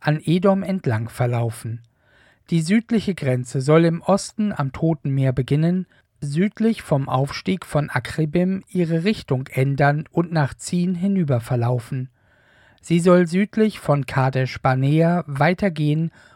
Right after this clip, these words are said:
und sich von dort nach Hazar Adar bis hinüber nach Asmon ziehen. Von Asmon soll sie sich zum Bach von Ägypten wenden und am Mittelmeer enden. Die Küste des Mittelmeeres soll eure westliche Landesgrenze bilden.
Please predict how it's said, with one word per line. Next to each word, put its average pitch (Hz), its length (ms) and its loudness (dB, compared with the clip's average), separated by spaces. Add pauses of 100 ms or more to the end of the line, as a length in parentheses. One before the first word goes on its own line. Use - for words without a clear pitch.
(180)
und 185 160 2
sich 190 220 0
von 135 240 0
dort 135 420 0
nach 165 260 0
Hazar 139 520 0
Adar 156 440 0 (420)
bis 202 200 0
hinüber 135 480 2
nach 147 220 0
Asmon 135 540 -2
ziehen. 131 440 -4 (540)
Von 143 340 0
Asmon 160 560 0
soll 175 240 4
sie 190 120 -4
sich 196 260 -2
zum 160 220 -2
Bach 165 200 0
von 202 180 0
Ägypten 135 580 -2
wenden 139 480 -2 (220)
und 202 260 2
am 156 180 2
Mittelmeer 175 580 0
enden. 127 540 -4 (760)
Die 180 120 2
Küste 233 440 0
des 131 260 -2
Mittelmeeres 147 760 2
soll 151 180 4
eure 165 340 4
westliche 196 540 0
Landesgrenze 135 800 0
bilden. 135 480 -2